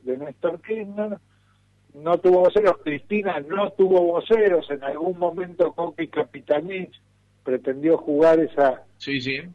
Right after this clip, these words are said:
Speaker 1: eso hasta que agarró el diario Clarín y lo
Speaker 2: Y lo
Speaker 1: rompió
Speaker 2: rompió.
Speaker 1: delante de las cámaras. Y bueno, esas cosas que parece un país jardín de infantes, como decía María Elena Walsh, ¿no?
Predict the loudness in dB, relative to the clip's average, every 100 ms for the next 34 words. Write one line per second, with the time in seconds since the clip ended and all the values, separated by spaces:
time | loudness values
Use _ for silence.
0 | -4 -2 0 2 2 2 2 2 4 4
1 | 2 4 2 2 2 2 4 2 2 2
2 | 2 4 4 2 -2 -4 -4 -4 -6 -4
3 | 0 0 -2 -8 -10 -8 -8 -4 0 2
4 | 2 0 -4 -8 -10 -8 -2 -2 -2 -8
5 | -10 -14 -16 _ _ _ _ -6 -2 2
6 | 2 0 -2 0 0 -2 -4 -14 0 2
7 | 2 -6 -12 -20 -2 0 0 0 0 0
8 | 0 -6 -8 -20 -8 0 0 0 -10 -18
9 | -14 -10 -10 -10 -12 -6 -6 -6 -8 -6
10 | -6 -8 -12 _ _ _ _ -10 -6 -4
11 | -4 -4 -4 -6 -8 -10 -16 -18 -16 -16